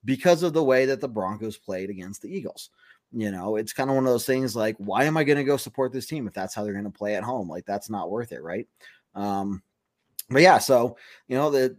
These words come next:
the stadium continues to be sold out technically 'cause the seats are bought, but people just aren't showing up to the games. And so,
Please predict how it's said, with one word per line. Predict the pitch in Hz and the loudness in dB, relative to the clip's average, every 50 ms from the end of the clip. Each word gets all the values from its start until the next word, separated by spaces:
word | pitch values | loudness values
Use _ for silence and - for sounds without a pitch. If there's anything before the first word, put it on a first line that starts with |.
| - | -2
the | 123 117 117 113 110 107 | -2 0 0 0 -2 -2
stadium | - - 143 147 151 147 156 147 | -2 -2 0 2 2 2 2 0
continues | - 147 131 143 151 151 143 123 | -2 -4 -4 -2 -2 -2 -2 -2
to | 123 | -2
be | 131 131 123 | -4 -4 -4
sold | - - 151 143 143 | -2 0 0 2 4
out | 147 139 135 127 123 | 6 6 4 4 2
technically | - 185 208 214 214 151 - 123 120 135 160 | 2 0 2 2 0 0 0 0 0 0 0
'cause | 160 - 139 123 110 | 0 0 -2 -2 -2
the | 120 | -2
seats | 110 - 202 233 214 - | -6 -4 -6 -4 0 0
are | 185 127 | 0 2
bought, | 117 110 104 113 127 - - | 2 2 2 2 0 0 -4
but | 104 - | -10 -10
people | - 127 123 - 117 | -8 -8 -8 -8 -8
just | 113 117 - - | -8 -10 -10 -10
aren't | - 104 107 - | -10 -10 -10 -10
showing | - - 113 101 101 98 | -10 -8 -8 -6 -6 -8
up | 98 90 | -10 -10
to | - 110 | -10 -10
the | 104 98 | -10 -10
games. | 95 131 165 147 - - - - - _ - | -10 -10 -12 -12 -14 -18 -20 -20 -20 _ -16
And | 90 95 95 | -16 -14 -12
so, | - - 98 92 90 87 87 - | -10 -8 -6 -4 -4 -6 -6 -10